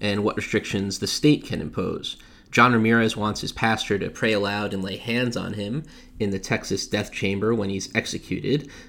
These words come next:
But Texas officials oppose that, claiming security concerns. Kimberly, remember back in September when the court not only granted a stay in this case, but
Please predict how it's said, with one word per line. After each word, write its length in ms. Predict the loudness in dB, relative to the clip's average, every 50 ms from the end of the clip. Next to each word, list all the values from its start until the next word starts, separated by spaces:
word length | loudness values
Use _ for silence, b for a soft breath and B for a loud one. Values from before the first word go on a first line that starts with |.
| B B B
But 80 | 4
Texas 380 | 4 4 6 6 4 2 2 2
officials 340 | 2 2 2 4 4 2 2
oppose 440 | 0 -2 0 4 4 6 4 4
that, 320 | 2 -2 -2 -4 -6 -6 -6
claiming 360 | -2 -2 0 0 0 -4 -4
security 540 | -6 -8 -8 -6 -2 0 2 2 2 2 0
concerns. 720 | -4 -6 -6 -4 -4 -2 -2 -2 -2 -2 -4 -4 -6 -8 B B B B B B B
Kimberly, 280 | 4 8 10 10 10
remember 300 | 10 8 8 8 8 8
back 300 | 6 6 4 4 2 2
in 100 | 0 0
September 640 | 0 0 -2 -2 -4 -4 0 2 2 4 4 4 4
when 160 | 2 0 -2
the 60 | -4
court 480 | -4 -4 0 4 4 4 4 2 -2 -8 -2
not 200 | 0 2 4 4
only 200 | 4 4 4 2
granted 760 | 2 0 0 2 2 2 4 4 4 2 2 2 -2 -4 -8 -6 -6
a 40 |
stay 300 | -4 -4 0 0 0 0
in 80 | 0 -2
this 180 | -4 -6 -6 -4
case, 400 | -2 -2 0 0 -2 -2 -4 -6
but 380 | -4 -4 -2 -2 -2 -4 -6